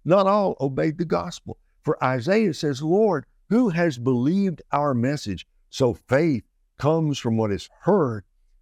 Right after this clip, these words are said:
and what is heard comes through the message about Christ. But I ask, did they not hear? Yes, they did. Their voice has gone out to the whole earth, and their words to the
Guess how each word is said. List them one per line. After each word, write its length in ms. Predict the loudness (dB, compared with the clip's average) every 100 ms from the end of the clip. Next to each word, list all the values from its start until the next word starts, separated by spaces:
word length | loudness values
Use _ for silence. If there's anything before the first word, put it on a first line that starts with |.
| -2
and 120 | 0
what 140 | 2
is 140 | 0 0
heard 420 | 0 2 0 -4 _ _ -2
comes 480 | 0 2 0 -2
through 140 | -2 -2
the 140 | -2
message 560 | -2 -2 -2 -4 -6 -8 -16
about 580 | -16 -4 -2 0 -2 -6 _ _
Christ. 540 | -2 0 0 -6 -18 -20 _ -6
But 200 | 0 2
I 200 | 2 -2 -4
ask, 360 | -6 -6 -12 -20 _ _ _ _ 0
did 180 | 0
they 140 | 2 0
not 260 | 0 -2
hear? 240 | -2 -2 -4 -8
Yes, 320 | -8 -8 -4
they 160 | -2
did. 320 | 0 0 -2 -6 _ _ _
Their 140 | 0 0
voice 360 | 2 0 -2
has 160 | -6 -4
gone 240 | -2 0
out 240 | -2 -4 -4
to 80 |
the 80 | -4
whole 280 | -2 -2 -2
earth, 260 | 0 0 0 _ _ -4
and 120 | 2
their 100 | 2
words 500 | 2 2 4 2 -2
to 120 | -4
the 140 | -4